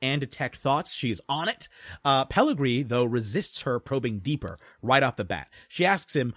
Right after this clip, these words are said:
"Where's the henge key and what does it do?" And I have to, I have to take my, uh, currently non-existent hat off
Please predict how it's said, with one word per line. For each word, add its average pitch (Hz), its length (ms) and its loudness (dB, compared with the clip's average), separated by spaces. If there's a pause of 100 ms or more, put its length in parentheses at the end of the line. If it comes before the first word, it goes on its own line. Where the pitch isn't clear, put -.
(140)
"Where's 180 320 0
the 165 80 0
henge 143 340 0
key 123 220 -2
and 113 100 -2
what 120 160 -2
does 107 140 -8
it 101 100 -8
do?" 90 180 -10
And 104 80 -2
I 127 80 2
have 143 140 2
to, 123 180 2
I 127 60 2
have 123 100 0
to 107 280 0 (120)
take 165 280 0
my, 127 360 0
uh, 101 380 0
currently 127 340 -4
non-existent 117 520 -6
hat 131 200 0
off - 480 -2